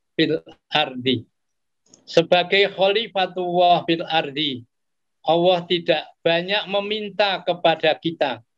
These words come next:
Antara lain yang diminta oleh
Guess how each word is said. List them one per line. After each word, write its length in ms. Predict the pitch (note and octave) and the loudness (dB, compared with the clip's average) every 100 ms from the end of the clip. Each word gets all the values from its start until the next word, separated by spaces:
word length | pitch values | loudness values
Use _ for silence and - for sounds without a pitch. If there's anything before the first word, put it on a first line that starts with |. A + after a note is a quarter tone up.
| _ _ _ _ _ _ _ _ _ _ _ _ _ _ _ _ _ - | _ _ _ _ _ _ _ _ _ _ _ _ _ _ _ _ _ -4
Antara 480 | F3 F3 F#3 F#3+ G3 | -4 0 0 2 2
lain 560 | G3 G#3 G3+ F#3+ - _ | 2 0 -2 -8 -12 _
yang 320 | D#3+ E3+ E3+ | -2 -2 -2
diminta 640 | E3 E3+ F3+ G3 F#3+ F#3+ E3+ | -4 0 0 0 0 0 0
oleh 400 | F3+ F3+ E3 | -4 -4 -8